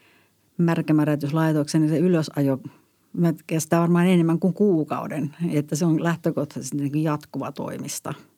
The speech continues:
Ja siinä vaan tulee lisää toista päästä, toista päästä poistetaan, mutta panos on niin selkeästi, että se prosessi ja panos, niin kun on, sen alkaa se kaasuttaminen ja sit se jossain vaiheessa lopet-,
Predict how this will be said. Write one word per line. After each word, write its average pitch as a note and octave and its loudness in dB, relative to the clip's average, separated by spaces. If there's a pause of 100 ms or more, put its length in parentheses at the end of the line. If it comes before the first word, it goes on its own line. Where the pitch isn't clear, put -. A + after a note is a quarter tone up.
(680)
Ja C3+ -10
siinä D3 2
vaan E3+ 0
tulee D#3+ 2
lisää D#3 0
toista C#3+ 0
päästä, C3+ -4
toista C3+ -2
päästä B2 -6
poistetaan, C3 -10
mutta D3+ -8
panos D3 0
on F#3 0
niin D3+ -2
selkeästi, - -6
että - -14 (800)
se C#3+ -2 (240)
prosessi C#3+ -4 (160)
ja B2+ -4
panos, C3+ -2
niin - -6
kun - -4
on, C4 -4 (520)
sen D#3+ 0
alkaa D#3+ 0
se D3 -2
kaasuttaminen D3 0
ja C#3+ -6
sit D3 -10
se C#3+ -6
jossain C3+ -6
vaiheessa - -8
lopet-, - -8